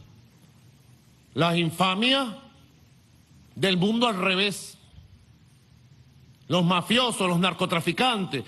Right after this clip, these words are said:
los que protegen las riquezas malavidas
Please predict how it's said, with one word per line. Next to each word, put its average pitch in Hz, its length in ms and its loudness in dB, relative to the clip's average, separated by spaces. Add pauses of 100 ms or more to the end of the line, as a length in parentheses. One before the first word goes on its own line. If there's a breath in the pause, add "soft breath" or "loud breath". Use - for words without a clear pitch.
(100)
los 190 160 0
que 196 140 0
protegen 185 760 0 (840 loud breath)
las 170 160 2
riquezas 208 440 0
malavidas 208 680 2